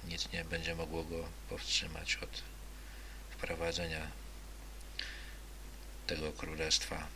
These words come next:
To stanie się jeszcze przed końcem świata.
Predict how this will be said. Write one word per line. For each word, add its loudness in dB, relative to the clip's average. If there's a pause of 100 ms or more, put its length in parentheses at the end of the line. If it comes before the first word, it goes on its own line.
(2000)
To 4 (260)
stanie 10
się 10
jeszcze 6
przed 8 (360)
końcem 4
świata. 8